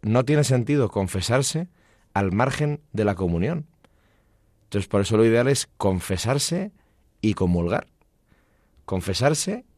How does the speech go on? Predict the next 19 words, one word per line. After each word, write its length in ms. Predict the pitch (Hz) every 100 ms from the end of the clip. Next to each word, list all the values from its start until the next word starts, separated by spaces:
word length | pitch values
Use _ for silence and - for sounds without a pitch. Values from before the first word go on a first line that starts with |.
| _ -
y 120 | 104
participar 600 | 92 90 87 85 82 123
de 60 | 151
la 60 |
Eucaristía. 640 | 117 85 - - - - - _ _ _ _ _ _ _ _ _
Porque 400 | 104 98 90 98
el 160 | 92 87
Señor 520 | 98 92 107 139 135
que 160 | 135
te 200 | 117 120
rehabilita, 920 | 107 110 113 107 107 135 147 98 117 143 _ -
que 180 | 95
te 340 | 90 98 95 -
capacita, 840 | - 92 95 90 143 151 117 123 - _ _ _
que 160 | - 90
te 180 | 92
libera 480 | 90 92 123 139 170 180
en 240 | - 113 110
la, 240 | 107 107